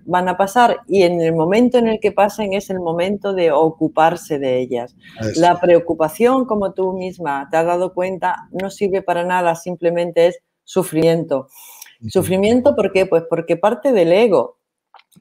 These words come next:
Speaker 1: Todo lo que nos hace sufrir es ego. ¿Y qué quiere el ego? Controlar. Quiere tener el control sobre todo.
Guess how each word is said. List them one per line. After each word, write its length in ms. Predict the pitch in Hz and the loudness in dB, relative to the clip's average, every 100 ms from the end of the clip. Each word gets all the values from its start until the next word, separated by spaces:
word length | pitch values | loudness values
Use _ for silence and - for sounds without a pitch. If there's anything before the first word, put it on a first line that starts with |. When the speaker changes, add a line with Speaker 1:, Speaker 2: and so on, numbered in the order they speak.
| - | -2
Speaker 1:
Todo 220 | 220 262 | 2 4
lo 100 | 269 | 4
que 100 | 262 | 2
nos 160 | 233 220 | 0 0
hace 180 | 202 190 | -4 -4
sufrir 520 | - 160 196 202 180 | -8 -6 -4 -4 -6
es 180 | 165 - | -12 -8
ego. 360 | 139 113 117 _ _ _ - _ _ | -8 -6 -10 _ _ _ -20 _ _
¿Y 140 | 170 185 | -6 0
qué 180 | 247 247 | 0 2
quiere 240 | 262 254 | 4 6
el 80 | 269 | 6
ego? 320 | 285 208 - | 4 2 0
Controlar. 640 | 139 127 131 135 147 139 - _ _ _ _ - _ _ | -2 -2 -4 -2 0 -2 -4 _ _ _ _ -20 _ _
Quiere 340 | 170 175 190 - | 0 0 0 0
tener 260 | 175 170 202 | 2 2 0
el 180 | 208 | -2
control 480 | - 151 147 170 175 | -4 -6 -4 -4 -4
sobre 300 | 180 196 160 | -4 -4 -4
todo. 480 | 165 156 143 131 | -2 -2 -2 -4